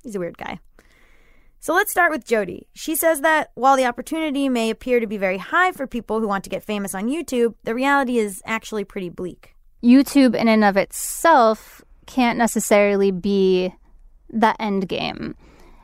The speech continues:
Speaker 2: And that's not altogether atypical in a, you know, in a broader business sense, that you can have a product that, I guess the technical term is, like, a loss leader, right? Gillette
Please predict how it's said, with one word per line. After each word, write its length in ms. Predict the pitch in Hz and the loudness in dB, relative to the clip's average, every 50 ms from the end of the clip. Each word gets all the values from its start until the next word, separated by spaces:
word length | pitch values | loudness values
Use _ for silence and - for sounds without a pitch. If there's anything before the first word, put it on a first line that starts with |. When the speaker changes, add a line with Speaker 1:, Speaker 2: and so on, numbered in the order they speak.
| _ - | _ -8
Speaker 2:
And 380 | - 240 240 247 247 240 240 233 | -6 -4 -2 -2 -2 -2 -2 -4
that's 400 | 233 240 247 269 294 294 - - | -2 0 0 0 0 0 -2 0
not 340 | 285 285 302 320 320 - - - | 0 2 2 2 2 2 2 2
altogether 720 | - 226 220 - - 240 214 208 202 202 196 196 196 - - | 2 2 2 2 2 2 4 4 4 4 4 4 2 2 2
atypical 680 | 233 233 - 277 269 302 285 - 233 196 190 190 196 | 2 2 2 2 2 2 0 2 2 2 2 2 2
in 80 | 196 202 | 0 0
a, 240 | 202 196 185 147 - | 0 -2 -2 -2 0
you 100 | - - | 2 2
know, 140 | 208 185 180 | 2 2 4
in 100 | 226 220 | 4 2
a 60 | 220 | 4
broader 420 | 190 214 214 220 220 208 196 196 | 4 4 4 4 4 4 2 2
business 460 | 185 180 208 202 - 208 175 180 - | 2 0 -2 -2 -2 -2 -4 -4 -6
sense, 560 | - - - 160 - - - - - - - - - | -6 -6 -4 -4 -6 -6 -10 -12 -14 -14 -14 -14 -12
that 540 | 226 214 214 190 190 185 185 185 180 - - - | -6 -4 -2 0 2 2 2 0 0 -2 -6 -6
you 160 | - 247 240 | -4 -4 -2
can 160 | 214 - 233 220 | -2 0 -2 -2
have 260 | 196 220 214 202 190 | 0 2 2 2 2
a 100 | 196 196 | 0 -2
product 600 | - - 214 190 190 185 175 180 - - - 202 | 0 0 2 2 2 2 0 -2 -4 -8 -4 0
that, 320 | 202 190 185 185 185 - | 2 2 4 2 2 0
I 60 | - | -2
guess 160 | 220 220 214 - | 0 0 0 2
the 120 | 233 208 | 0 0
technical 380 | - 208 - 220 208 - 196 185 | 0 0 0 0 0 0 -2 -4
term 300 | - - 214 196 190 185 | -2 0 0 0 2 0
is, 140 | 185 180 | -2 -2
like, 140 | - 180 - | -4 -2 0
a 80 | 190 190 | 0 0
loss 380 | 185 190 165 147 180 - - | 2 4 2 2 2 -2 -4
leader, 440 | - - - - - 110 110 - - - _ _ _ | -8 -8 -8 -6 -6 -6 -8 -10 -12 -14 _ _ _
right? 300 | 214 196 180 180 170 170 - 226 | -2 -2 -2 -2 -4 -6 -8 0
Gillette 640 | - 240 226 220 220 208 202 196 - - - - | 4 4 6 6 6 4 4 2 0 -4 -10 -16